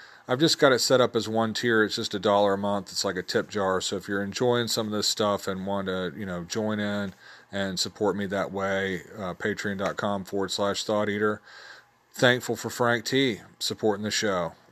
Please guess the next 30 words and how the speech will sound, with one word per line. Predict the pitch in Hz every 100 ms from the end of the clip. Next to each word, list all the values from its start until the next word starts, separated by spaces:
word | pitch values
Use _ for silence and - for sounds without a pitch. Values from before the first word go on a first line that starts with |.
| - -
Frank | 127 123 -
T | 127
stuff | 113 - 107 -
is | 95 -
world | 107 104 95
class, | 107 104 101 -
y'all. | 104 92 95
Go | 101 101
to | 90
patreon | - 101 - 104
dot | 101 98 -
com | 104 98 95
forward | - 104 95
slash | - 101 95
Frank | - 98 92 -
T | 104
and | 95
check | 92 98 -
it | 92
out. | 98 101 - - - - -
I'm | 110
thankful | 107 131 127 - 107
to | 92
all | 117 123
the | 123
legendary | 120 117 113 110 110 107 95
anchorites, | 107 107 113 107 107 104 -
the |
whole | 104 110
community | - 110 104 104 104 98